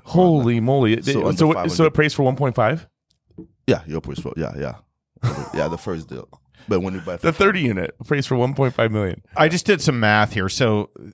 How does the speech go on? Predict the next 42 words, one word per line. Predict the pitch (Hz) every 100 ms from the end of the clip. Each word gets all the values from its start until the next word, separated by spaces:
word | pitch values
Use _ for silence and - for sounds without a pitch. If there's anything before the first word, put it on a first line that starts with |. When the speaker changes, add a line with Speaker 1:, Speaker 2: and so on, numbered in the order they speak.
| _
Speaker 3:
the | - 104 -
seller | - - 160 185 180 170
that | 123 -
was | 113
carrying | - - 131 143 127
this | 101 -
note | 104 104 -
for | - 95
you, | 87 85
the | 87
pastor, | - 95 95 - 90 80 80 - -
Speaker 2:
Mm-hmm. | 90 87 _ -
Speaker 3:
wanted | 110 131 123
you | 120
to | 110
put | - 98
thirty-two | - 123 120 123 - 131
percent | 110 98 101 80
down | 90 82 69 67 _
Speaker 2:
Yeah. | 95 85
Speaker 3:
with | 117
the | 104
hundred | 113 104
sixty, | 82 107 90
Speaker 2:
One | 98
sixty. | 78 73
Speaker 3:
hundred | 117 123 110 104
sixty | 120 120
thousand, | 101 95 87 78 69
Speaker 2:
That's | - 73
Speaker 3:
right? | 92 82
Speaker 2:
correct, | 73 -
yeah. | 64 - _
Speaker 3:
I | 117
mean, | 131
that's, | 127 120 - _ _ _ _ _ _ _ _ _
like, | 123 120 - _ _ - -
pretty | 233 277
good | 311
deal | 135 156
for | - 107
him, | 147 135 95 143